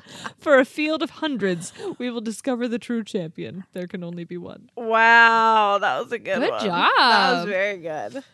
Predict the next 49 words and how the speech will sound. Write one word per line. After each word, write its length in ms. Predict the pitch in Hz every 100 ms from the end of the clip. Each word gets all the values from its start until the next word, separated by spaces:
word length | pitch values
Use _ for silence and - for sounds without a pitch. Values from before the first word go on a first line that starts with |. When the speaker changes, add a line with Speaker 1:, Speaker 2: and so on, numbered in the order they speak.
| _ -
Speaker 2:
I 60 |
love 300 | 208 208 196
that. 320 | 180 185 - -
Mine 220 | 226 240
is, 180 | 269 240
this 220 | 233 269
one's 160 | 294 240
very 220 | 233 226
short. 280 | - 208 - - 185 _
So 160 | 254
this 160 | 240 330
one's 180 | 370 370
not 180 | 330
a 40 | 277
review, 400 | 240 202 214 240
but 180 | 226 -
this 180 | 233
was 160 | 240 226 -
under 300 | 214 208 202
Speaker 1:
I 80 | 254
just 240 | 392 -
thought 220 | 277 262
the 100 | 214
detail 400 | 180 175 165 190
that 120 | 190 170
went 180 | 180
into 220 | 180 196 202
that, 160 | 196
I 100 | 180
was 140 | 170 170
like, 160 | 165
"I 100 | 147
can't 240 | 170 185 -
chop 240 | 147 143
this 180 | - -
up. 180 | 165 160
I'm 100 | 165
gonna 160 | 185
need 180 | 170 156
to 80 | 147
Speaker 2:
No. 100 | 147
Speaker 1:
read 140 | - -
all 240 | 104 87
of 140 | 104 -
this 100 | 240
Speaker 2:
Please. 340 | 226 196 175
Speaker 1:
for 60 | 190
the 160 | 160
insanity." 720 | 131 170 165 143 165 175 -